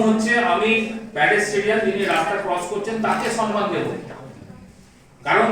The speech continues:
তার লাগলে তার জীবন সংকটে পড়বে। আমি গাড়ি নিয়ে আছি, আমার গ্রিন সিগন্যাল, অথচ আমি দেখলাম কেউ একজন প্যাডেস্টেরিয়ান জেব্রা ক্রসিং দিয়ে প্যাডেস্টেরিয়ান কেউ একজন হেঁটে হেঁটে যাচ্ছেন, আমার খোলা আছে মানে তাকে কিন্তু আমি ধাক্কা দিয়ে যেতে পারবো না।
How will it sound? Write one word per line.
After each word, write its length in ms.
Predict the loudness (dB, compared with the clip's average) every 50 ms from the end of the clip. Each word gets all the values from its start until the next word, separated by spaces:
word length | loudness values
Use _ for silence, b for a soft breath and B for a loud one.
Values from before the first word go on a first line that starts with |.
| 2 2 6
তার 200 | 6 8 8 8 8 8 8
লাগলে 260 | 8 6 6 4 2 2 2
তার 140 | 2 2 2 2 2
জীবন 260 | 0 2 4 4 4 4 2
সংকটে 340 | 0 0 0 0 2 4 4 2 2
পড়বে। 260 | 0 -2 -4 -4 -4 -6 -6 -6 -4
আমি 120 | -4 -4 -2 0 2
গাড়ি 180 | 2 2 2 2 2
নিয়ে 160 | 2 2 4 4 2
আছি, 140 | 2 2 0 0
আমার 140 | 0 0 -2 -2 -2
গ্রিন 180 | -2 -2 -2 0 0
সিগন্যাল, 360 | 0 2 2 2 2 2 2 0 -2 -4 -8 -10 -12 -10 -8
অথচ 220 | -6 -4 -4 -2 0 0 0 0
আমি 100 | 0 0 0
দেখলাম 260 | 2 2 2 2 0 0 0
কেউ 120 | 0 0 0 0 0
একজন 200 | 0 0 0 -2 -2 -2
প্যাডেস্টেরিয়ান 560 | -2 -2 -2 -4 -4 -4 -2 -2 -2 -2 -4 -6 -8 -10 -12 -16 -16 -18 -20 -20 -12 -8
জেব্রা 260 | -6 -4 -2 0 0 0 0
ক্রসিং 240 | -2 -2 -2 -2 -4 -2
দিয়ে 140 | -2 -2 -2 -2
প্যাডেস্টেরিয়ান 480 | -2 -2 -4 -4 -6 -4 -4 -4 -4 -4
কেউ 100 | -2 -2 -2
একজন 160 | -2 -2 -4 -4
হেঁটে 160 | -4 -2 0 0
হেঁটে 160 | 2 0 0 2 0
যাচ্ছেন, 340 | 0 0 -2 -2 -4 -6 -6 -8 -10 -14 -16 -18 -20 -20 -20 -20 -20 -20 -20 -20 -20 _ -12 -8
আমার 280 | -4 0 2 2 2 2 2
খোলা 200 | 0 0 2 2 4 4
আছে 120 | 4 4 2
মানে 140 | 2 2 2 2
তাকে 160 | 2 2 2 0 0
কিন্তু 140 | 0 0 0 0
আমি 100 | 0 0 0
ধাক্কা 200 | 0 0 0 0 0
দিয়ে 140 | 0 0 0
যেতে 140 | 0 -2 0 2
পারবো 200 | 2 2 2 2 0 0
না। 60 | 0